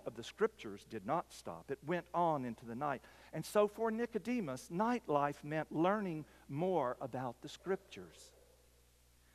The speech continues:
And yet, having known about Jesus, it meant even more than that. "Rabbi,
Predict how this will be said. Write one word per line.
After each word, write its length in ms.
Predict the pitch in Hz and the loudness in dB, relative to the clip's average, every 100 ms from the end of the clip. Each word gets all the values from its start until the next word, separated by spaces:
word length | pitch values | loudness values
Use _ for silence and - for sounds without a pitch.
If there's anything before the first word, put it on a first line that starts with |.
| - - - - | -20 -20 -20 -8
And 100 | 175 | 0
yet, 180 | 214 226 - - - - _ _ _ - _ _ - | 2 2 -2 -20 -20 -20 _ _ _ -20 _ _ -6
having 340 | - 185 185 | 0 2 2
known 220 | 170 175 147 | 4 2 2
about 260 | 131 113 | 0 0
Jesus, 540 | - 240 202 120 131 151 | 0 0 0 -2 -4 -6
it 160 | - | -4
meant 260 | 170 175 - | 0 0 0
even 300 | 196 190 180 | -4 -2 0
more 320 | 180 202 214 | 2 6 6
than 180 | 202 196 | 4 2
that. 300 | 202 160 123 - - - | 4 4 0 -8 -20 -2
"Rabbi, 640 | 156 180 180 170 160 208 | 4 4 6 4 4 0